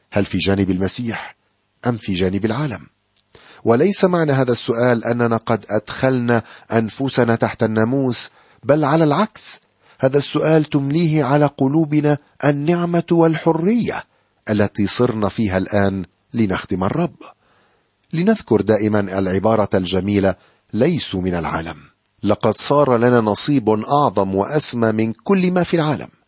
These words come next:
وإن كنا أمام كرسي المسيح سنذكر شيئا في العالم، إنما سيكون هذا قبل غيره، وهو أننا كثيرا ما أغوانا العالم بأباطيله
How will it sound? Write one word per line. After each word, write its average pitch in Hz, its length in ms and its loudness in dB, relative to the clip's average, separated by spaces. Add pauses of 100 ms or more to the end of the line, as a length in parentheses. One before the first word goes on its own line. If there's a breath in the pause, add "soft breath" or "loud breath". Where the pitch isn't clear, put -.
(540 loud breath)
وإن 131 240 4
كنا 180 460 2
أمام 135 280 4
كرسي 120 480 0
المسيح 110 580 0
سنذكر 110 680 0
شيئا 113 360 0
في 95 160 -4
العالم، 110 500 0 (400 soft breath)
إنما 139 480 2
سيكون 117 600 2
هذا 110 400 2
قبل 104 420 -2
غيره، 90 420 -2 (520)
وهو 92 280 2
أننا 101 400 2
كثيرا 110 500 0
ما 98 400 0
أغوانا 127 480 0
العالم 120 640 0
بأباطيله 110 1200 0